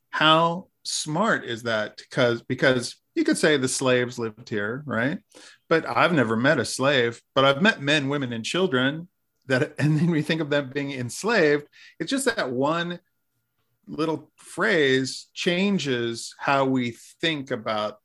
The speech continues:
the history of that place and the people who were there, right? And I thought, "Well, that's really smart." So language has power. So we do have to use it, um, you know, in a way that, well, I guess we have to use it in a way where we're just,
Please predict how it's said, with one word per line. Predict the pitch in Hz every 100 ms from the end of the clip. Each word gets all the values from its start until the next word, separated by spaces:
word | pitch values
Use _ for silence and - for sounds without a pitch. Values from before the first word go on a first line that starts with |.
| _
the | 120
history | 123 131 - 107
of | 101
that | 101 -
place | - 117 110 104
and | - 107
the |
people | 107 120 - 110
who | 107
were | 104
there, | 117 113 98
right? | 95 107 - - - -
And | 135
I | 143
thought, | 151 135 127
"Well, | 220 160
that's | 151 160 -
really | 147 131
smart." | - 180 135
So | - 160
language | 165 202 269 208 -
has | 165 175 139 127
power. | - 165 131
So | 120 139
we | 139
do | 202
have | 196 156 -
to | 139
use | 120 123 151 175 175 139
it, | 123 117 - - _ _ _ - _ _ - -
um, | 123 123 117 110 110 123 _ _ _ -
you | 127 160
know, | 151 123
in | 120
a | 117
way | 123 120 123 120
that, | 117 110 101 - - _ _ _ _ _ _ _ _ _ _ _ -
well, | 135 135
I | 135 135
guess | 143 -
we | - 143
have | 139
to | 139
use | 131 127
it | 127
in | 123
a |
way | 120 117
where | 117
we're | 110 117
just, | 123 - _